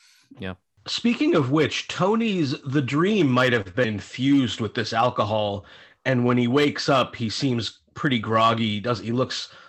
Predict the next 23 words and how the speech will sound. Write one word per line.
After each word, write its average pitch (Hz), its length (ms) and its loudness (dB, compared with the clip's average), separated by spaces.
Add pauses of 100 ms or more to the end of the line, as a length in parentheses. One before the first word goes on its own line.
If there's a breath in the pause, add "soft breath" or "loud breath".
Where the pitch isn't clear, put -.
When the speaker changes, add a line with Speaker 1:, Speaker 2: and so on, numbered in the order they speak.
(280 loud breath)
Speaker 2:
visibly 120 640 2
uncomfortable, 107 680 0
not 107 300 2
looking 110 260 -2
great. 110 280 0
He, 104 200 -8 (260 soft breath)
I'm 143 120 2
thinking, 143 340 2
like, 117 240 2
hungover 107 720 0
if 101 100 -8
he 107 120 -4
was 101 180 -6
drinking 107 460 -6
maybe 98 240 -4
a 98 80 -4
lot 101 260 -2
the - 80 -12
previous 107 500 -4
day, 113 220 0
as 101 160 -4
we 101 100 -6
saw. 107 380 2